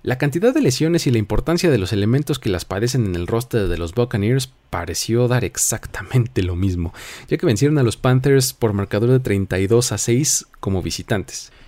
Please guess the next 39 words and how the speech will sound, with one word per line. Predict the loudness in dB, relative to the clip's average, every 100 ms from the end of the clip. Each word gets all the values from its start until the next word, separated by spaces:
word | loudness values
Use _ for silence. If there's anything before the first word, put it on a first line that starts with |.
| -20 -20 -10
La | -6
ofensiva | -2 2 4
de | 4
Tampa | 2 2
Bay | 4 2 2
esta | -2 0
vez, | 2 2 2 -2
eh, | -2 -2 -4 -8
se | -8 -8
recargó | -6 -4 -2 -2
totalmente | -2 -4 -4 0 0 0
en |
Antonio | 0 -2 -2 0
Brown, | 0 0 -4
que | -2 -2
registró | -2 -6 -6 -2 -2
diez | 0 0 0
recepciones | -2 -4 -4 -4
para | -4 -8
ciento | -4 -2 -2 -2
un | -2
yardas, | -4 -4 -4 -4 -8 -16 -20 -20 -18 -4
y | 0 0
se | -2
complementó | -2 2 2 2 2
muy | 2 2
bien | 2
con | 2 2
el | 2
juego | 0 0
terrestre | 0 0 -2 -4 -6 -6
y |
con | -4 -4 -2
Ronald | -2 0 0 0
Jones | 0 2 0 -2
y | -4
con | -4
Keyshawn | -4 -4 -4 -2
Vaughn, | -2 -4